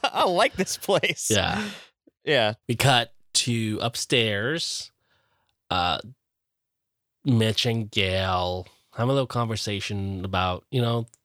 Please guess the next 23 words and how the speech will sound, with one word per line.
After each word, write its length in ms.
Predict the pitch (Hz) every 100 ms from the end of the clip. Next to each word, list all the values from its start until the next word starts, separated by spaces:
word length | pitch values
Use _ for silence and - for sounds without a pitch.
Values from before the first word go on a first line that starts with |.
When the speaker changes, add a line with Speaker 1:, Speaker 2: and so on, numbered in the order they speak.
| _ _ _ _ _ _ 135 -
Speaker 2:
that 160 | 95
vanilla 340 | 101 101 104 107
thing. 400 | 110 104 101 101 - _ - _ _ -
Remember 520 | 131 147 160 156 143 _ _ _ _ -
Larry's 340 | 127 117 110 -
fresh 320 | - - 190 208 214
Speaker 1:
Remember, 180 | 311
Speaker 2:
fish? 200 | 277 - 262 262
Speaker 1:
<laughs> 140 | 285
remember 280 | 208 277 254
how 120 | 240
gross 300 | 175 190 208 - 254
that 140 | 226
smelled? 500 | - 233 - 247 - -
<laughs> 600 | 311 370 - 147 247 - - - -
Speaker 2:
And 200 | 277 427 110
she's 120 | 98
like, 200 | 92 87
"Oh, 140 | 110
yeah, 380 | 107 101 92 85 - _ _ -
that 200 | 95 104
dream." 360 | 104 90 92 87 _ _ _ _ _ _ _ _
Yeah, 320 | 165 117 107